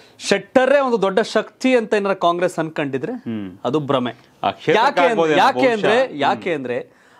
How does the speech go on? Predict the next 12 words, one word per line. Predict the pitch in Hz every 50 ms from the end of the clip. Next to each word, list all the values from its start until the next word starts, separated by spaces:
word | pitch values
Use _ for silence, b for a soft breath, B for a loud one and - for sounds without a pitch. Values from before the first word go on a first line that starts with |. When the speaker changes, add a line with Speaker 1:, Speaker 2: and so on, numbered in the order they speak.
| B B
Speaker 1:
ಅದೇ | 113 131 147 190 240 262
ಲಿಂಗಾಯತ | 240 208 214 226 233 220 233 220 220 220 220 220
ಸಮುದಾಯದ | 214 196 - 190 190 196 180 180 180 180 180 180 180 175 151 165 147 139 151 170
ಎಸ್ | 165 160 156 -
ಎಸ್ | 208 208 -
ಮಲ್ಲಿಕಾರ್ಜುನ | 190 180 185 175 180 180 170 160 156 160 165
ರವೀಂದ್ರನಾಥ್ | 151 139 147 165 170 170 170 165 160
ಸೋಲ್ಸಲ್ವಾ | - 151 135 - 143 139
ದಾವ-, | 127 127 135 151 143 131 123 120 123 _ _ _ _ _ _ _ _ - 139 131
ದಾವಣಗೆರೆಯಲ್ಲಿ? | 139 151 151 139 139 123 123
Speaker 2:
ದಾವಣಗೆರೆ | 120 120 120 113 113
ಉತ್ತರ. | 107 101 -